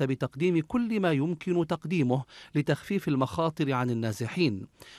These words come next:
وأن يعمل المجتمع الدولي بكل طاقاته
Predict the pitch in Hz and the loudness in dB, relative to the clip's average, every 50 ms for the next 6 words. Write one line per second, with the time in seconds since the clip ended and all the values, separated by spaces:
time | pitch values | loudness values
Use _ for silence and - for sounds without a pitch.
0 | - - 135 - 127 123 123 127 123 131 135 131 131 123 117 113 117 110 - - | -8 -4 0 0 2 2 2 2 2 0 0 0 0 0 0 -2 -4 -6 -4 -2
1 | 147 139 123 117 113 107 101 120 107 107 117 139 165 180 160 143 127 - 143 131 | -2 0 0 0 -2 -2 -2 -2 -2 0 0 -2 -2 0 -2 -2 -2 0 -2 0
2 | 120 123 117 - 135 120 120 - 190 190 185 160 - 170 156 | 0 -2 -2 0 0 0 2 2 2 2 2 2 0 -2 -4